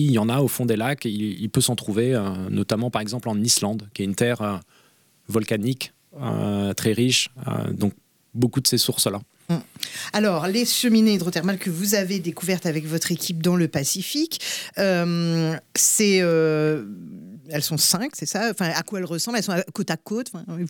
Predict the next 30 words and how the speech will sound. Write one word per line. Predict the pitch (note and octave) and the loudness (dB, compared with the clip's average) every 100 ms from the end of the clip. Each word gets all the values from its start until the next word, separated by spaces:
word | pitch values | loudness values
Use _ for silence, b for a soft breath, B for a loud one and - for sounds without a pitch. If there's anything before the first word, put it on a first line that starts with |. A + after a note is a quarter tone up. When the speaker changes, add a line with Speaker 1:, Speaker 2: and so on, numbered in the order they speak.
| E3 | -2
Speaker 1:
Alors, | E3 F#3+ | 2 4
Speaker 2:
nous | F#3+ | 4
décrire | E3+ E3+ G#3 F3+ | 2 0 4 6
Speaker 1:
ouais, | F#3+ G#3+ G#3+ | 6 6 4
Speaker 2:
les | E3+ | 4
Speaker 1:
alors | C3+ | 2
je | - | 2
peux | |
vous | C#3+ C#3+ | 2 4
décrire. | C#3+ C#3+ F#3 G3+ C#3+ | 2 2 -2 -4 -2
Alors, | C#3 C3+ | -2 0
il | D3+ | 0
faut | F3+ | 0
savoir | - D#3+ F#3+ | 2 2 2
que | - | 2
ce, | C#3 | 4
euh, | C3 B2+ | 4 4
ce | A2+ C#3+ | 4 4
site | - F#3+ | 4 4
dans | D3 | 2
le | C3 | 2
Pacifique, | C3+ - C#3 - G3+ B2 | 2 2 0 2 2 2
on | A#2 | 2
l'appelle, | A#2+ - C3 C3 | 0 2 2 4
euh, | A#2 A2+ A2 | 4 2 4
neuf | A2 C#3+ C3+ | 4 4 4
degrés, | B2+ A#2+ A#2 A#2+ | 2 4 4 4
euh, | A#2 G#2+ G#2 G2+ | 4 2 0 0
euh, | G#2+ G#2 | -2 2
cinquante. | - B2+ - F3 G#3+ - | 2 2 2 2 2 0